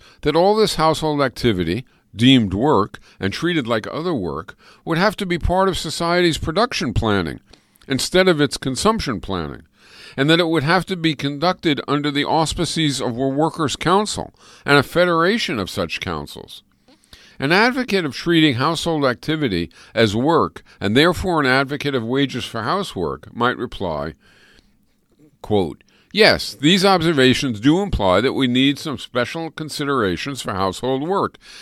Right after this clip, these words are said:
as compared to other work. But the fact remains, we can't allow women to be overburdened by household labors," end quote.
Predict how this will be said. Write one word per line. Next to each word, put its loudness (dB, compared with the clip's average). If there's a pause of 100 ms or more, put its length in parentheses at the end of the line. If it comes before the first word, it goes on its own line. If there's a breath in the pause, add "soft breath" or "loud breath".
(120 loud breath)
as 4
compared 2
to -6
other 2
work. -2 (420 soft breath)
But 2
the 0
fact 2
remains, 2 (240 soft breath)
we -6
can't -4
allow -2
women 0
to -12
be 0
overburdened 2
by 2
household 0
labors," 0 (160)
end -6
quote. -20